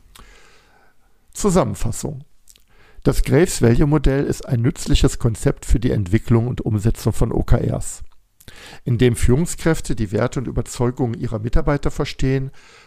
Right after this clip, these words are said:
können sie so O K Rs entwickeln, die diese Werte auch widerspiegeln und damit die Motivation der Mitarbeiter fördern. Gleichzeitig können sie Hindernisse für die Umsetzung von O K Rs identifizieren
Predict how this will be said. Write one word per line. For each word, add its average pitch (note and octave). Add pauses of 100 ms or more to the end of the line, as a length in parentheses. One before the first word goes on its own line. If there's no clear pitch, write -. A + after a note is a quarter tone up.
können B2+
sie A#2+
so A#2
O -
K -
Rs -
entwickeln, B2
die -
diese A#2+
Werte A2+
auch A2
widerspiegeln - (140)
und A#2
damit D#3+
die C3+
Motivation A#2+
der A#2
Mitarbeiter -
fördern. C#3 (960)
Gleichzeitig F3+
können C#3
sie A2
Hindernisse B2+
für -
die -
Umsetzung B2
von -
O -
K -
Rs A#2+
identifizieren C#3